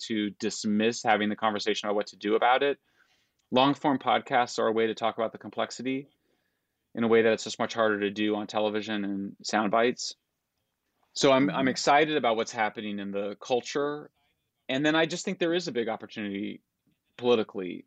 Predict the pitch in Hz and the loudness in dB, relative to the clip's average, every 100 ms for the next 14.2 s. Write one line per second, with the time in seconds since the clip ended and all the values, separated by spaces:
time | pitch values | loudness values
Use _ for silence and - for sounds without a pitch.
0 | _ 113 - 117 110 104 107 110 113 - | _ -4 0 4 6 6 6 4 2 0
1 | 110 104 104 101 - _ _ _ _ _ | 0 0 -2 -6 -14 _ _ _ _ _
2 | _ _ _ _ _ _ _ - 196 190 | _ _ _ _ _ _ _ -6 0 4
3 | 147 139 139 139 175 160 131 127 127 135 | 4 4 4 4 4 2 2 2 2 0
4 | 151 160 143 131 123 120 123 104 104 - | -2 0 -2 -2 -2 0 0 0 -4 -6
5 | 107 120 107 - 107 107 - 113 117 110 | -6 -4 -4 -2 -4 -4 0 2 4 2
6 | 104 104 104 101 95 - - - 120 104 | 0 0 0 -2 -6 -14 -12 -2 -2 0
7 | 113 104 104 104 104 - 107 98 98 - | 0 0 2 0 0 -2 -2 -2 -4 -4
8 | 101 - 107 104 107 104 - - - _ | -4 -4 -4 0 0 0 -4 -14 -16 _
9 | _ _ _ _ _ _ - 127 120 - | _ _ _ _ _ _ -2 2 4 2
10 | 127 117 113 110 104 110 120 127 117 117 | 0 2 0 -2 -2 -2 0 -2 -4 -2
11 | 113 113 110 - - 127 - 143 139 139 | -2 0 -2 -4 -4 -4 -2 -2 -2 -2
12 | 117 107 104 120 107 110 113 120 117 117 | -2 -2 -2 -4 -2 2 4 4 2 -4
13 | - 110 107 110 - - 117 120 - 127 | -2 0 0 -4 -8 -2 -2 0 2 4
14 | 117 | 4